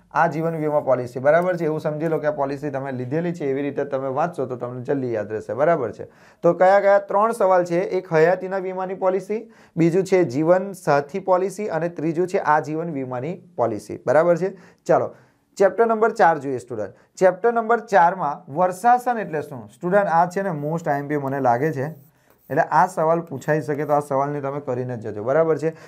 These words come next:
શું કહે છે? વર્ષાસન એટલે શું? તેના પ્રકાર અને ફાયદા જણાવો. તેના પ્રકાર અને ફાયદા આપણે જણાવવાના છે. સ્ટુડન્ટ,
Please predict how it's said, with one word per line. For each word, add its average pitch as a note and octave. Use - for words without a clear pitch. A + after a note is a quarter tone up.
શું A3+
કહે A3+
છે? A#3
વર્ષાસન G#3
એટલે G3
શું? G#3+
તેના F#3+
પ્રકાર F3+
અને F#3+
ફાયદા C#3
જણાવો. G2
તેના D#3+
પ્રકાર F3
અને E3+
ફાયદા D3+
આપણે D3
જણાવવાના B2
છે. D#3
સ્ટુડન્ટ, G#3+